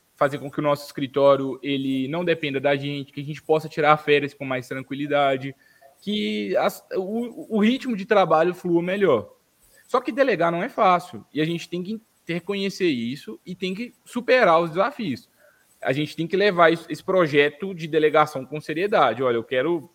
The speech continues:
se eu quero transferir o meu conhecimento pra outra pessoa,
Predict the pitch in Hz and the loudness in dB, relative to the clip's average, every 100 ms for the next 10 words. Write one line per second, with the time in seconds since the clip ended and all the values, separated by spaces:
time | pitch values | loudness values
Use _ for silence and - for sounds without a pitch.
0 | _ - 135 - 151 190 - _ _ - | _ -10 -8 0 2 2 -6 _ _ -4
1 | 196 262 - 240 185 185 233 214 170 175 | -2 -4 -2 -2 0 -2 -6 -8 -6 2
2 | 202 240 226 202 185 156 147 - 139 139 | 2 2 -6 -8 -8 -10 -10 -2 0 0
3 | 135 127 120 - 196 220 139 | -4 -10 -12 -2 2 2 0